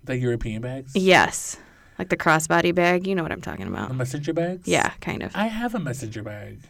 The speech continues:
Speaker 2: Well, that's the same thing. You put your, w-, w-, why can't you just carry a wallet around then? You, you have another pocket. You can put your phone in the other pocket.
Speaker 1: That's what I do too sometimes.
Speaker 2: Oh.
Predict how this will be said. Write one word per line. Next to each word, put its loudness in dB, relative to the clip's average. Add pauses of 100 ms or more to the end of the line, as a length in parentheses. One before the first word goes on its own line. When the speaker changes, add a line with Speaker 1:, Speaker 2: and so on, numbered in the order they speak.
(300)
Speaker 2:
Well, -2
that's 0
the 0
same -4
thing. -2 (1000)
You -10
put 2
your, 4 (160)
w-, -2 (460)
w-, -12
why 2
can't 4
you 0
just -2
carry 8
a 8
wallet 8
around 2
then? 0 (840)
You, 6
you 6
have 10
another 6
pocket. 4
You 2
can -6
put -2
your -2
phone 4
in 2
the 4
other 4
pocket. 2 (220)
Speaker 1:
That's 4
what 2
I 6
do 2
too -6
sometimes. -8
Speaker 2:
Oh. 0